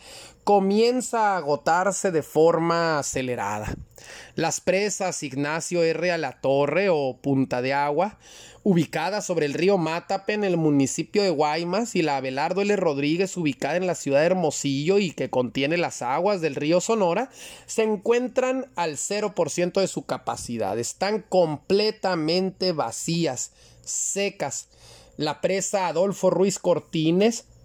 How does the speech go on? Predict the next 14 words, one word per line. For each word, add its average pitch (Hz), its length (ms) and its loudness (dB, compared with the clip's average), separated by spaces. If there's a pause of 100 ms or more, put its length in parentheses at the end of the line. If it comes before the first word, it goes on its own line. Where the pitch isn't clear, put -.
(140)
Mocúzari, 214 880 2 (280)
ubicada 156 720 2
sobre 147 280 -2
el 131 100 -4
río 147 300 0
Mayo 139 480 -2
en 208 80 2
el 185 100 2
municipio 147 720 0
de 143 100 4
Álamos, 185 560 2 (460)
se - 200 -2
encuentra 226 800 -2
apenas 185 1200 -2